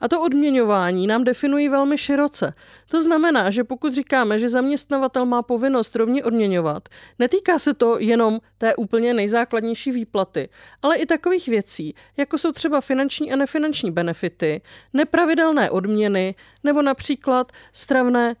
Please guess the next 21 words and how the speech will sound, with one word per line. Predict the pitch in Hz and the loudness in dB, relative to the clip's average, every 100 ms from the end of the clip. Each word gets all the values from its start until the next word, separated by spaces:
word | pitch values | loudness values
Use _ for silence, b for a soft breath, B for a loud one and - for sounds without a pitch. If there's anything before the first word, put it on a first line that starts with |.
| - | -4
na | 214 | -2
zahraničních | 214 214 214 214 - 202 | 0 0 0 0 -2 -4
pracovních | - 180 - 190 180 | -4 -6 -4 -4 -4
cestách. | - 165 - 143 - - - _ b b b | -4 -6 -6 -10 -12 -20 -20 _ b b b
Kromě | - 226 277 359 | 0 2 2 2
toho | 359 370 | 2 2
tady | 359 330 | 0 0
ještě | 285 349 | -2 -2
existuje | 247 233 254 - 339 | -2 -2 -4 -2 -2
ustanovení, | 285 208 - 220 170 175 165 | -2 -4 -2 -2 0 -2 -4
je | 170 | -6
to | 180 254 | -4 -2
velmi | 240 247 320 | 0 0 -2
klíčové | - 269 - 294 285 | -4 -6 -4 0 0
ustanovení | 240 - 269 262 285 | -2 -4 0 0 0
zákoníku | 269 254 - 262 269 - | 0 -2 -2 -4 -2 -4
práce, | - 240 180 - 170 | -2 -2 -2 -4 -8
které | - 202 208 214 | -6 -4 -2 -2
je | 220 | -4
pro | 226 214 | -4 -2
bohužel | 220 233 226 262 | -2 0 0 0